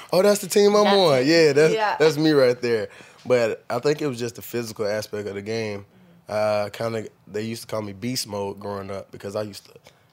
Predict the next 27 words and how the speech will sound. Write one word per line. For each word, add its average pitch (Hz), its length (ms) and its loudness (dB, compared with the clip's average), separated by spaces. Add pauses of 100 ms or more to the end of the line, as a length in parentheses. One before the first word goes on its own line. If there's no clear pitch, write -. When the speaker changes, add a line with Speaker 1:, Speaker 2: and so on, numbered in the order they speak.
Speaker 1:
shed 123 500 -4
tears, 131 420 -2
and 104 200 -8
I 110 100 -4
play, 127 300 2
Speaker 2:
Oh. 73 120 -2
Speaker 1:
I - 60 -2
play 131 200 0
running 123 300 -2
back. 104 300 -6
Speaker 2:
Mm-hmm. 208 320 -14
Speaker 1:
So 113 280 -4
anytime 127 520 -2
I 127 100 -2
would 123 120 -6
get, 120 180 -12
like, 101 280 -6
you 117 140 -10
would 92 80 -8
hit 110 180 -10
me 107 100 -10
hard 107 360 -2
or 104 60 -8
something, 113 380 -8
I - 40 -18
would 113 80 -16
just, - 300 -16